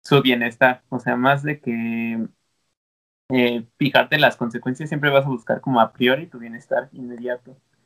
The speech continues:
Y, y es algo que nos pasa incluso a nosotros, o sea, cuando nosotros nos sentimos en peligro, aunque tengamos que hacer lo que tengamos que hacer, vamos a intentar defendernos.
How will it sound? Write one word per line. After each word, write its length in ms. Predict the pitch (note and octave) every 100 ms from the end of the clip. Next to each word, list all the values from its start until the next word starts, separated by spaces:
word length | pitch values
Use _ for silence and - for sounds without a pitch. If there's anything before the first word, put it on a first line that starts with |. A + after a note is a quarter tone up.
| _ _ _ -
Y, 920 | C3+ C3+ B2+ B2 B2 A#2+ A#2+ A#2 A2+ - _ _ _ _ _
y 160 | C#3 D3
es 140 | D3
algo 180 | D#3 C#3+
que 100 | C3+
nos 220 | B2 B2
pasa 320 | - C#3 C#3+
incluso 300 | B2+ A#2 C3
a 60 | B2+
nosotros, 480 | B2+ G#3+ A3 E3 C#3+
o 60 |
sea, 180 | C3 C3
cuando 400 | B2+ B2 B2 B2
nosotros 300 | B2 D3+ D#3
nos 160 | E3+ C#3+
sentimos 380 | A#2+ B2 C3 D3
en 120 | A#2
peligro, 520 | A#2 A#2+ C3 C#3 - _ _ _ _ _ _
aunque 520 | B2 B2 B2 B2 A#2+ C3+
tengamos 360 | C3 C3+ F3+
que 60 | C3
hacer 140 | B2
lo 100 | C3+
que 60 | D3
tengamos 360 | A2+ A#2 C3+ D3
que 80 | C3
hacer, 140 | C3
vamos 220 | C#3+ C#3+
a 40 | C#3+
intentar 340 | A#2+ A2+ A#2+
defendernos. 640 | C3 C3 A2+ C3 - A#2